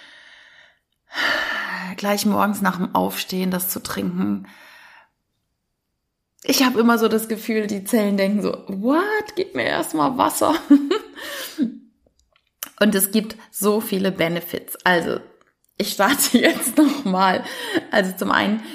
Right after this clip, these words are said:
gleichst du den Flüssigkeitshaushalt aus. Du bringst den Stoffwechsel gleich auf Trab. Also er ist schneller warm, die Körpertemperatur erhöht sich sofort und dadurch ist der Stoffwechsel gleich angeregt und er ist wach.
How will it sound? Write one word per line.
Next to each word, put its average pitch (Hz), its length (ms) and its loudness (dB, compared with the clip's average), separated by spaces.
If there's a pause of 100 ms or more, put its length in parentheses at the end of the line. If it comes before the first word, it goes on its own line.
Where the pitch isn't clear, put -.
gleichst 185 320 2
du 185 60 -4
den 180 100 0
Flüssigkeitshaushalt - 2000 -4 (320)
aus. 151 480 -2 (800)
Du 208 140 4
bringst 262 360 6
den 214 360 0 (640)
Stoffwechsel - 720 0
gleich 185 560 0
auf 165 320 -2
Trab. - 600 -10
Also 175 300 -4 (240)
er - 180 -2
ist - 320 -2
schneller 190 500 2
warm, 170 420 2
die 214 80 -4
Körpertemperatur 226 1000 0
erhöht 214 440 0
sich 240 180 -6
sofort 226 460 0
und 190 200 -2
dadurch 185 340 2 (640)
ist 220 200 -4
der 220 120 2
Stoffwechsel 202 800 -2
gleich 202 480 2
angeregt 190 560 0
und 170 160 -8
er - 160 0
ist - 260 -6
wach. 196 460 0